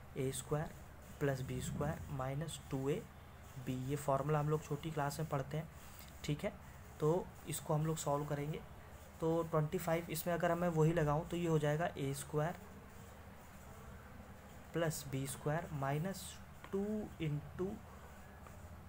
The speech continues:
a into b बराबर एक्स स्क्वायर प्लस ट्वेंटी फाइव, ये हमारा दिया ही है उधर।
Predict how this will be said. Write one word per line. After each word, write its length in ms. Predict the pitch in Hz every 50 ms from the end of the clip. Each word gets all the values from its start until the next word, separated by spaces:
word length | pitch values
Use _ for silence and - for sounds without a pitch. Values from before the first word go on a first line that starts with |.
| - -
a 120 | 165 165 175 190 196 190 - -
into 400 | 160 151 143 - - - 170 170 175 170 156
b 140 | - 139 127 123 117 - - - - - - - - - - - - - - - - - - - - - - - - - - -
बराबर 460 | 127 127 127 131 131 135 156 170 170 - - - - - -
एक्स 280 | 135 135 135 - - -
स्क्वायर 420 | 147 - - - 156 151 156 175 180 - - - - - - - - - - - - - - - - - - -
प्लस 480 | 151 160 180 190 - - - - - - - - - - - - - - - - - -
ट्वेंटी 280 | 147 139 131 131 139 143
फाइव, 300 | - - 139 139 143 147
ये 80 | 147
हमारा 280 | 143 139 131 131 139 139
दिया 240 | 139 - 127 123 120
ही 120 | 113 117
है 80 | 117 113
उधर। 320 | 117 113 - 117 - -